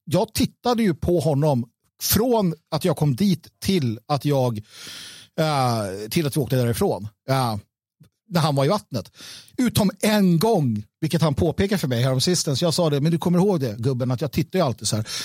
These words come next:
Han bara, "Ja, fast inte en gång och då höll jag på att drunkna." <laughs>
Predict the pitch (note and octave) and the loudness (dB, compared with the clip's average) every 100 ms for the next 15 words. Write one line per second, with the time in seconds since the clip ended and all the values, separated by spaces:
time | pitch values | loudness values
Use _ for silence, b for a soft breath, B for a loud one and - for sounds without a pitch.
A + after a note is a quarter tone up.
0 | B E3+ E3+ E3+ G#3+ G3 G#3+ - - G#3 | B 0 2 2 2 2 -2 -2 0 2
1 | G#3+ B3 A#3 G3 C#3 D#3 D3+ G3+ F3+ C3 | 2 2 4 2 2 2 4 4 2 2
2 | C3+ E3+ A3 G#3 - | 2 2 2 0 -2